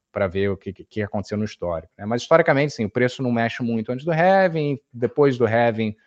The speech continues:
por um período de tempo, fica estagnado, sobe um pouco, e mais ou menos cinco, seis meses depois do halving, o preço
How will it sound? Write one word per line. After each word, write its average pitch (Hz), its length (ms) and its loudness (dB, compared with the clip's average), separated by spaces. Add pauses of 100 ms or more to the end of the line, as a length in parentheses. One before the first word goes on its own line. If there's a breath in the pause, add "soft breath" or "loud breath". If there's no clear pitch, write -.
(260)
por 120 120 -4
um 117 60 -2
período 110 340 2
de 104 120 -10
tempo, 107 360 -4
fica 101 500 -6
estagnado, 107 600 -4
sobe 110 260 -4
um 143 80 -4
pouco, 180 720 0 (340 soft breath)
e 175 540 0
mais 143 420 -2
ou 135 160 -4
menos 123 840 -6
cinco, 127 300 -4
seis 107 320 -4
meses 104 320 -6
depois 117 300 -8
do 135 80 -6
halving, 127 600 -4
o 127 60 -10
preço 117 460 -6